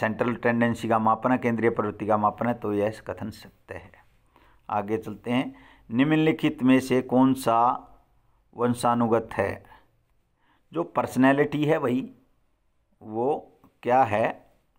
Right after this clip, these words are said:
हेरिडिटी। गुणा में इन्वायरमेंट है, जमा में नहीं भाई, आपको ये याद रखना है।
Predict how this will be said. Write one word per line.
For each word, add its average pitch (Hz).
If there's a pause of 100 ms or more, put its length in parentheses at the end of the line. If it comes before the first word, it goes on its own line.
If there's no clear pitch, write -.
(480)
हेरिडिटी। 113 (920)
गुणा 160
में 170
इन्वायरमेंट 139
है, 113
जमा 143
में 131
नहीं 107
भाई, 120
आपको 113
ये 113
याद 107
रखना 101
है। 139